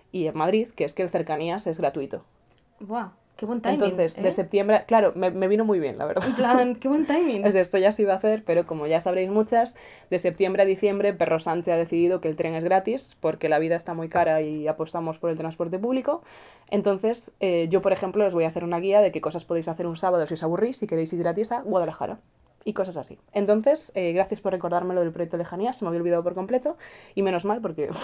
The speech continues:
Speaker 1: <laughs> porque empieza ya. Y eso, que sigáis todas a TikTok, arroba Madrid, creo que es Madrid barra baja secreto barra baja, o tal vez arroba Madrid secreto.
Speaker 2: Si ponéis Madrid Secreto en TikTok,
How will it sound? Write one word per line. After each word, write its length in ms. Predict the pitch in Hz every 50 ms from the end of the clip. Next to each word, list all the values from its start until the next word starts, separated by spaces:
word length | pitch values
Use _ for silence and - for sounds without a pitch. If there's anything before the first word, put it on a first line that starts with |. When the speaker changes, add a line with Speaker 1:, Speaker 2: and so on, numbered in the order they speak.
| - - 208 -
Speaker 1:
<laughs> 340 | - 339 320 - - -
porque 180 | - 185 - -
empieza 320 | 165 165 190 185 - 185
ya. 160 | 190 226 269 381 - - - - - - - - - _ -
Y 220 | 208 196 185 185
eso, 240 | 185 180 - 160 156
que 100 | - 165
sigáis 300 | - 170 170 175 180 -
todas 320 | - 185 185 175 175 -
a 400 | 175 170 170 170 165 165 165 160 160
TikTok, 340 | 185 175 - - 185 175 175
arroba 500 | 170 165 175 175 170 165 165 165 160 156
Madrid, 420 | 165 165 165 165 165 170 170 170 165 _ _
creo 180 | - 175 165
que 60 | 170 170
es 60 | 170
Madrid 280 | 165 160 160 165 165
barra 200 | 160 160 160 160
baja 220 | 156 156 160 - 165
secreto 320 | - - 165 165 160 -
barra 200 | 160 156 - 165
baja, 260 | 165 180 - 247 247 - _
o 60 | - 165
tal 140 | - 156
vez 120 | 160 175 170 -
arroba 260 | 196 - 180 170 170
Madrid 220 | 165 165 170 175 180
secreto. 400 | - 175 180 185 190 240 254 285
Speaker 2:
Si 100 | 285 254
ponéis 200 | 220 233 262 285
Madrid 160 | 277 294 254 262
Secreto 260 | 254 240 233 214 220
en 60 | 220
TikTok, 380 | 214 196 190 - 214 214 -